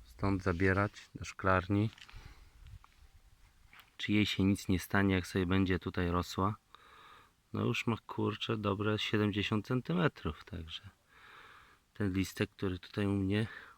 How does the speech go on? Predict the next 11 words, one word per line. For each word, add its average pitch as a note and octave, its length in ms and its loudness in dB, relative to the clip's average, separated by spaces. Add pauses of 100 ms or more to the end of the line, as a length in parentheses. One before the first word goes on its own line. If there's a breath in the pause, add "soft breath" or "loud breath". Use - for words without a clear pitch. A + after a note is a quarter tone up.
urósł, F#2 380 -6
jest - 200 -8
największy. G2+ 520 -2 (1400 soft breath)
Także F#2 280 -6
dajcie G2 380 -6
znać, F#2+ 460 -6 (880 soft breath)
co A2 220 -2
robić F#2+ 280 -4
z - 60 -20
tą F#2+ 200 -4
roślinką, F#2+ 600 -6